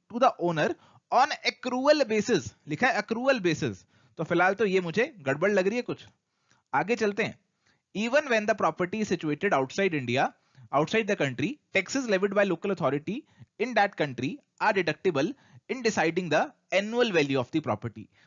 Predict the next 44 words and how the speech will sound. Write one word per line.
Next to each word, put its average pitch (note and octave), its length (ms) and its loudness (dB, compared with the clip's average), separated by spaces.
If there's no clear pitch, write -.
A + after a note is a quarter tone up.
तो F3+ 80 0
अगर B3+ 120 2
आपकी B3 220 0
प्रॉपर्टी G#3+ 440 -2
मान G3+ 180 0
लीजिए G#3+ 380 -4
लंदन E3 340 0
में A3+ 120 -4
है, G#3+ 200 -2
तो G#3+ 80 -6
लंदन F#3+ 380 0
में B3+ 220 -2
जो F3+ 60 0
उस G3 80 -2
पे A3+ 100 -4
म्युनिसिपल G3+ 400 -4
टैक्सेस F#3 340 -4
लग E3+ 160 0
रहे G3 120 0
हैं, - 300 -18
आप F#3 180 2
उनको F3 260 -2
भी A3+ 120 -2
घटाएंगे। F#3+ 500 -2
अगर A3 240 2
आपकी, A3 400 -2
आप F#3+ 200 2
निकाल E3+ 280 2
रहे G3 160 0
हैं E3+ 160 -4
income F3+ 180 -4
from F3 140 -2
house C#3 220 0
property D3+ 460 -4
इंडिया C3+ 300 0
के D#3+ 280 -4
अंदर। G#2 260 -4
Where B3 240 2
the C#4 100 2
tax A#3 240 -2
on A#3 120 -2
property F#3 440 0
is - 80 -10
enhanced D3 520 -4